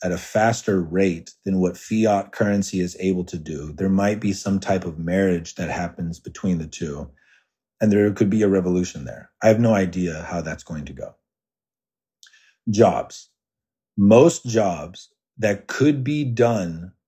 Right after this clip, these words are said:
by, if your job is able to be represented in a standard operating procedure,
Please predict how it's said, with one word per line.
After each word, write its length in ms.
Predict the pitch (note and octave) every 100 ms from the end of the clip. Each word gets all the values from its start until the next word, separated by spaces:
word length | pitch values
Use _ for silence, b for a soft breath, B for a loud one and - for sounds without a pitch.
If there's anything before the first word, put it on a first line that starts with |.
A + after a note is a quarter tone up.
| _ -
by, 720 | G#2 G2 G2+ G#2+ G#2+ G#2+ A2+ _ _ _ -
if 160 | A#2+ F#2
your 360 | F#2 A2 D3+
job 600 | D3 A#2+ A2+ A#2 D3 D#3 -
is 240 | A2 G2+ -
able 320 | G#2+ A#2 B2
to 160 | A#2+ G#2+
be 240 | F#2+ G#2
represented 1120 | F#2+ G2+ G#2+ A2+ F#2+ F#2+ G2+ A2 C3 B2+ D3 - -
in 500 | A2 A2 G#2 A2 -
a 260 | G2+ G2+ F#2
standard 680 | - - G#2+ A2 A2+ A2+ -
operating 760 | G2 G#2+ - G#2+ G#2+ G#2+ G#2+ G2
procedure, 1300 | - E2+ - - - - - A#2+ G#2 D#2 A#1 F#2+